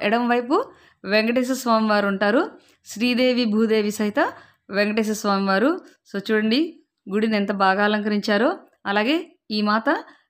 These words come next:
లక్ష్మీదేవి, స్వామివారికి కుడివైపు లక్ష్మీదేవి, ఎడం వైపు భూదేవి మాత ఉంటారు. So, గుడిని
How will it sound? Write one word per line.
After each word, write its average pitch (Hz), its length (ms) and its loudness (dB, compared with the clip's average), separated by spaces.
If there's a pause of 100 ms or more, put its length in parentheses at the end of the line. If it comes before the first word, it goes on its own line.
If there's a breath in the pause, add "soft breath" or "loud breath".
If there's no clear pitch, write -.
లక్ష్మీదేవి, 226 880 0 (240 soft breath)
స్వామివారికి 254 720 0
కుడివైపు 247 580 0
లక్ష్మీదేవి, 220 760 0
ఎడం 226 260 0
వైపు 226 440 -2 (480 soft breath)
భూదేవి 226 360 2
మాత 208 240 0
ఉంటారు. 196 580 -2 (360)
So, 190 80 -2
గుడిని 277 640 0